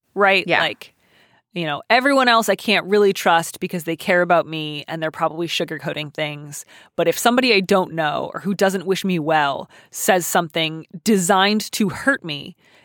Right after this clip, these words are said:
Speaker 1: it can't be for any reasons about, like, where they're coming from or a desire to hurt me. It's gotta just be they're so committed to truth, uh, that they had to say this. Um, whereas I'm willing to bet, you know, caller,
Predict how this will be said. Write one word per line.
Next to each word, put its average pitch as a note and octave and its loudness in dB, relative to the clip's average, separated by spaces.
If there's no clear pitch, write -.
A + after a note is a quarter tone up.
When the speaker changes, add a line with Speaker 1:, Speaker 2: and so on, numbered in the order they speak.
Speaker 1:
it A#3+ 2
can't C4 2
be A3+ 2
for G3+ 0
any F#3 -2
reasons E3+ -4
about, D#3+ 0
like, D3 -10
where G3 0
they're G3+ 4
coming D#3+ -4
from D3+ 0
or D#3 -4
a E3 -2
desire F3 2
to D#3 -2
hurt G#3 0
me. D3+ -6
It's - -2
gotta G3+ 4
just F3+ -4
be E3+ 0
they're D#3 -2
so F#3 0
committed G#3+ 0
to A3+ -2
truth, - -2
uh, D3+ 0
that F#3 -2
they G3 2
had G#3 0
to G3 -4
say - -4
this. - -16
Um, D#3 -6
whereas C4 2
I'm C4+ 2
willing F4+ 0
to A3+ -2
bet, F#3 2
you F3+ -6
know, D3+ -8
caller, D#3 -2